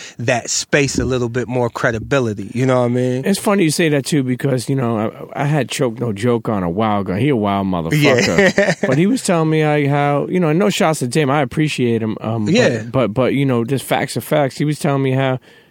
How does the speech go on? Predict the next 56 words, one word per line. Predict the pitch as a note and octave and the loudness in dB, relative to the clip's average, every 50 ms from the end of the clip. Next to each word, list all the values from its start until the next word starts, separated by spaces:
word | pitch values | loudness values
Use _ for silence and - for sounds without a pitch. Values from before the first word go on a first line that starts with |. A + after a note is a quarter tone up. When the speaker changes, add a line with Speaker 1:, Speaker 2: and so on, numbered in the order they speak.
| _ | _
Speaker 2:
that | - A#2+ B2 A#2 | -4 -2 0 0
they | C#3 C3 A#2+ | 2 0 2
did, | A#2+ C3+ B2+ | 0 0 0
like, | B2+ B2+ A#2 A2 G2 | 0 0 0 0 0
radio | A2+ A#2 A#2+ A#2 A#2+ A#2 A2+ | 0 2 2 2 2 2 2
interviews, | A2+ A2+ G#2+ B2 G#2+ G#2 A2+ A#2 A#2+ A#2 A2+ A2+ | 0 0 -2 -4 -4 -2 0 2 2 2 0 -2
and | A#2+ G#2 G#2 G#2 F#2+ - - - | -2 -4 -4 -4 -4 -6 -10 -8
he | - G#2 B2+ D#3 | -4 -2 0 2
wouldn't | E3 D3+ D3 C#3+ | 2 2 2 2
even | C#3+ C#3+ C#3+ | 2 0 0
say | C#3 - D#3+ D#3 | 0 0 0 0
that | D3 D3 C#3 | 2 2 2
he | D3 F3+ A#3+ | 2 2 0
shot | - - C#3+ C#3 D3 D3+ | 0 0 0 0 0 -2
the | - D3+ | -4 -4
fucking | - - D#3+ D#3 - E3+ D#3+ | -2 -2 -2 -2 -2 -2 -2
video. | D#3+ F#3+ G#3 A#3 A#3 A#2 G2+ F2 E2 - _ _ _ - | -2 -2 0 0 0 0 0 0 -2 -4 _ _ _ 2
Speaker 1:
That's | D#3 D#3 - - | 2 2 4 4
what | E3 D#3 | 4 4
I'm | D#3 | 4
Speaker 2:
And, | C#3 C3+ | 4 4
Speaker 1:
saying, | - G3 F#3+ | 4 4 4
Speaker 2:
and | - - | 6 6
he | D#3+ F3 | 6 6
was | F#3 G#3 | 6 6
Speaker 1:
yeah. | G3 | 6
Speaker 2:
like, | E3 D#3 - | 4 4 4
"What | F3 F#3 F3 - | 2 2 2 0
the | F3 | -2
fuck?" | - - G#3+ G3+ F3 - E3 | -2 0 0 0 0 0 0
And, | C#3+ C#3+ B2+ | 0 0 0
and, | E2+ C#3 C#3+ - - - - - | 0 -2 -2 -4 -8 -16 -10 -4
and | C3+ D3 F3 | 0 0 2
you | F#3+ | 4
know | G#3 G#3+ | 4 4
what | G#3+ G#3 | 4 4
it | G#3+ G#3 | 2 2
is? | G3 E3+ F#3+ | 2 0 0
You | G#3 | 0
know | G#3 A3+ | 2 2
what | A#3 A#3 G#3+ | 2 2 2
it | G#3 | 2
is, | G#3+ G#3 F#3+ - | 2 2 0 0
too? | - - G3+ F#3+ | 0 0 0 2
And | F#3 D#3+ | 2 0
it's | D3 C#3+ | 0 0
just | E3 D3+ C#3+ | -2 -2 0
my | C#3+ C#3 C#3+ | 0 2 2
opinion. | D3 D3 - - E3+ E3 E3 D#3+ - | 2 0 0 0 0 0 0 0 0
It's, | B2 B2 B2 - | -2 -4 -2 -2
like, | C#3+ B2 A#2+ - - | -2 -2 -2 -2 -2
old | - C3 C3 C3+ C3 | 0 2 2 2 0
school | - - - C#3 C3+ C3 B2+ A#2+ A2+ - - - - _ _ | -2 -2 0 2 2 2 2 2 0 -4 -8 -20 -20 _ _
style | - - - - - C#3 C3 A#2 B2 A#2+ A#2 A2+ A2 A2 A2 | -10 -8 -6 -2 0 2 2 2 2 2 2 2 2 2 0
of, | G#2+ G#2 G#2+ | 0 0 0
like, | A2+ G#2+ G#2 G#2 G2+ F#2+ - | 0 0 0 0 -2 -4 -6